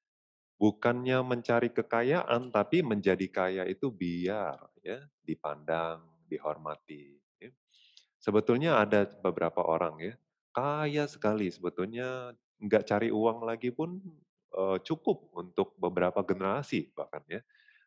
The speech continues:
Nah, tapi kenapa masih mencari lagi, mencari lagi, mencari? Eee, bikin lagi bisnis yang baru, bikin lagi gitu ya. Nah, itu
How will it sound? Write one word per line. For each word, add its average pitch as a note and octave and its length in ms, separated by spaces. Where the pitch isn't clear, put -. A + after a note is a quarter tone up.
Nah, G2 80
tapi F3 220
kenapa C#3+ 480
masih G#2+ 300
mencari F#2+ 500
lagi, G#2 280
mencari F#2+ 460
lagi, F2 300
mencari? E2 440
Eee, C#2 280
bikin G#2 300
lagi A2+ 200
bisnis G2 380
yang F#2 140
baru, F2+ 220
bikin G2+ 340
lagi F#2 320
gitu - 260
ya. - 160
Nah, F2+ 120
itu F3 480